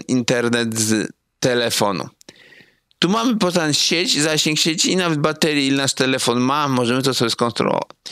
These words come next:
Tu mamy ostatnie zakładki, które odtwarzaliśmy na naszym telefonie. Czytaliśmy zajebisty artykuł o dyskach twardych i teraz chcę tu wyświetlić, żeby napisać swoją opinię, jakieś swoje streszczenie.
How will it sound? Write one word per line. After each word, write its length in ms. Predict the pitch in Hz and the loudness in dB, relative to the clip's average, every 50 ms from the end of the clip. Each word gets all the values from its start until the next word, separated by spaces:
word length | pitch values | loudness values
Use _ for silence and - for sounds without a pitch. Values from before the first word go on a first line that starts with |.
| - - - - - _ | -16 -16 -16 -18 -6 _
Tu 80 | - 151 | 0 0
mamy 200 | 185 214 240 196 | 2 2 0 0
ostatnie 400 | 185 - - 190 180 - 170 147 | 0 0 0 0 2 0 0 2
zakładki, 580 | 165 139 - - 151 139 143 139 - - 185 | 0 -2 0 0 0 0 0 -2 -4 -6 -6
które 380 | - - - - 165 151 143 - - - _ _ _ _ - | -4 0 0 2 2 2 0 -2 -4 -10 _ _ _ _ -2
odtwarzaliśmy 1120 | - - - - - - - 180 185 170 160 156 143 139 139 139 139 - - 131 131 131 | -2 -2 -2 -6 -4 -2 0 0 0 2 2 0 2 2 2 2 0 0 0 0 0 0
na 160 | 127 127 123 | 0 0 0
naszym 560 | 123 120 117 113 120 - - - 110 110 113 123 - - - - - - - - - - - _ _ _ _ _ _ _ _ _ _ _ _ _ _ | 0 0 0 0 0 0 0 0 0 -2 -2 -4 -8 -14 -18 -20 -20 -20 -20 -20 -20 -20 -20 _ _ _ _ _ _ _ _ _ _ _ _ _ _
telefonie. 640 | - 151 147 143 127 - - 110 110 98 95 - - _ _ _ _ _ _ _ - - - - 185 - - - - | 0 2 2 0 0 0 0 0 0 0 -2 -6 -10 _ _ _ _ _ _ _ -20 -18 -16 -14 -12 -12 -14 -8 -6
Czytaliśmy 440 | - - - - 214 214 - 196 151 | -2 -2 0 0 0 0 0 0 0
zajebisty 520 | 151 135 135 127 135 160 170 - - 139 | 0 -2 -2 0 -2 -2 -2 0 -2 -2
artykuł 400 | 131 127 - 151 131 - 143 - | -2 0 -2 -2 -2 0 0 0
o 120 | - 127 | 0 0
dyskach 420 | 127 123 127 123 - - 123 117 - | 0 -2 -2 -2 -2 -2 -2 -4 -2
twardych 680 | - - - 147 135 143 139 135 135 135 131 131 - - - _ _ _ - - - - _ | -4 -2 -2 0 0 0 0 0 0 0 -2 -2 -6 -12 -18 _ _ _ -20 -20 -20 -12 _
i 80 | - 196 | -4 -2
teraz 260 | - 180 170 170 165 | 0 0 0 0 0
chcę 180 | - 165 147 | 0 0 0
tu 140 | 139 147 139 | 0 0 0
wyświetlić, 580 | 131 131 135 - - - 147 147 - 143 135 131 | 0 0 0 0 0 0 0 0 0 0 0 0
żeby 200 | 135 135 127 135 - - - | 0 2 0 0 -2 -2 -2
napisać 380 | 127 123 - - - 123 120 | -2 0 0 0 0 0 0
swoją 300 | - - 117 117 117 107 | 0 0 2 2 2 2
opinię, 440 | - 113 113 - 147 139 139 131 127 | 0 0 0 0 0 2 2 2 0
jakieś 320 | 123 120 120 - - 117 | 0 -2 -2 -2 -2 -2
swoje 320 | - - - - - 120 117 | -2 0 0 0 0 0 0
streszczenie. 640 | - - 120 120 120 - - 123 120 120 117 110 | 0 0 0 0 0 0 0 0 0 0 0 -2